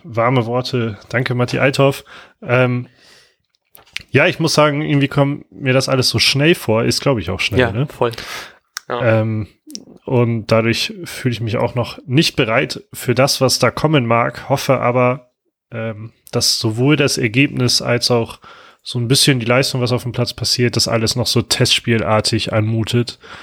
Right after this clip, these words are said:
Speaker 1: Ähm, und ich hoffe, die Spieler gehen da mit einem anderen Mindset rein. <laughs> Und,
Speaker 2: <laughs>
Speaker 1: äh, was ich damit sagen will, ich hoffe, es wird einfach halt ein klares Ding, so dass man auch noch nicht emotional jetzt, äh,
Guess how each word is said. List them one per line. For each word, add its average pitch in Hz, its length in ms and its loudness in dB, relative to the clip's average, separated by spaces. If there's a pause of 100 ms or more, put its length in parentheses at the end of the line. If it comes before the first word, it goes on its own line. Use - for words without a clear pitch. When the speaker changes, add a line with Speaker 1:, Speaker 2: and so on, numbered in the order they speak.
(460)
Speaker 1:
Ähm, 104 440 -2 (420)
und 104 120 -2
ich - 120 -4
hoffe, 113 180 0
die 101 120 -2
Spieler 104 360 -4
gehen 104 180 -6
da 107 60 -6
mit 110 160 -8
einem 117 100 -6
anderen 131 240 2
Mindset 110 460 0
rein. 104 380 0 (140)
<laughs> - 140 -10
Und, 151 400 2 (760)
Speaker 2:
<laughs> 214 60 -18
Speaker 1:
äh, 110 300 -4 (340)
was 104 160 2
ich - 80 -6
damit 120 260 2
sagen 117 240 2
will, 117 100 2
ich - 140 -2
hoffe, 117 180 0
es 101 120 -4
wird 113 140 0
einfach 104 420 -4
halt 104 240 -6
ein 110 180 -16
klares 110 400 0
Ding, 123 220 4
so 120 80 4
dass 113 200 2
man 117 140 2
auch 107 160 0
noch 107 140 -2
nicht 107 280 -4
emotional 113 680 2 (400)
jetzt, - 460 -2
äh, 104 220 -6